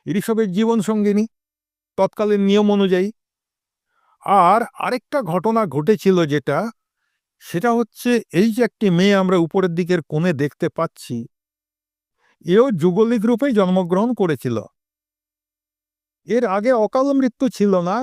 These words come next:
কিন্তু এই সময় কি যে ঘটনা ঘটে গেল যে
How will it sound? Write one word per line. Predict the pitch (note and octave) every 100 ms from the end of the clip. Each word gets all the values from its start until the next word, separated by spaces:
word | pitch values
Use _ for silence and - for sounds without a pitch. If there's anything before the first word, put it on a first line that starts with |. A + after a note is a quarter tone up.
| B3+
কিন্তু | A3 A3+ A#3
এই | G#3 A3+
সময় | B3 C4 A#3+ -
কি | B3
যে | B3+ C4+
ঘটনা | E3+ A3 B3 A#3
ঘটে | E3 A3 A3
গেল | F#3+ E3 D#3 A#3+ _ _ _ _ _ -
যে | C3+